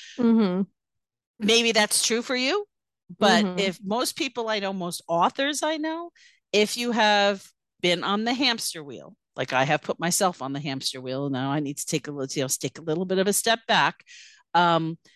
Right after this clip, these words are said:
Speaker 2: you, you, you can get blo-, you can get blocked. You can.
Speaker 1: Mm-hmm.
Speaker 2: Life throws curveballs at you.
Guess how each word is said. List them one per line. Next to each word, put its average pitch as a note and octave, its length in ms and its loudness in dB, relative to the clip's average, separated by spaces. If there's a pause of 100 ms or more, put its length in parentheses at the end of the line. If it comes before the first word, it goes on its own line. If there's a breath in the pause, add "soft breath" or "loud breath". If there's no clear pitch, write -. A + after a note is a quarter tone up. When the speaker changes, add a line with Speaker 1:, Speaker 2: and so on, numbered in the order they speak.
(160 soft breath)
Speaker 2:
you, F3+ 680 2 (1160)
you, G3+ 340 -4
you G3 100 0
can E3+ 300 2
get C#3+ 180 0
blo-, - 160 -6
you F#3 140 -2
can E3 220 -2
get C3 180 -4
blocked. - 400 -16 (120)
You F3+ 120 -6
can. F#3 320 0
Speaker 1:
Mm-hmm. G3 200 -4 (120)
Speaker 2:
Life E3+ 240 4
throws G#3 240 0
curveballs F3+ 580 -2
at E3+ 240 0
you. D#3+ 260 -6